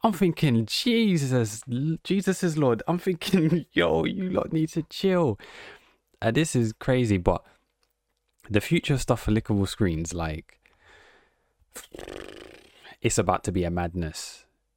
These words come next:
It's about to be a madness. Um, it's, that's nasty though, like, lickable screens, but the taste and stuff, they're trying to be more interactive. You see, when you've got, like, curved T V screens and stuff, and all of this stuff is more distant,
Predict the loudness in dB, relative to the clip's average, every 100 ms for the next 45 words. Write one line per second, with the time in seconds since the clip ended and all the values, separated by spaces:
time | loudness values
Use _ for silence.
0 | _ _ -2 0 2 0 0 0 2 0
1 | 0 -2 -2 -6 -20 _ _ _ _ _
2 | -4 -2 -2 -4 -10 _ -2 0 0 2
3 | 2 2 0 -2 0 0 0 -2 -2 -2
4 | -4 -6 -2 0 0 0 -4 -4 -12 -20
5 | _ _ -6 -2 -2 -2 -2 -2 -2 -4
6 | -4 -8 _ _ _ 0 2 2 2 2
7 | 2 -2 -6 -6 -6 -6 -8 -8 -14 -10
8 | -4 -2 -2 -2 -2 -2 0 -2 -2 -8
9 | _ -2 0 0 -4 -12 -4 -2 2 0
10 | 0 -4 -4 -4 -4 -6 -6 -8 -8 -6
11 | -8 -8 _ _ _ _ _ _ 2 2
12 | 0 -2 -4 -4 -4 -2 0 -2 -2 -4
13 | -6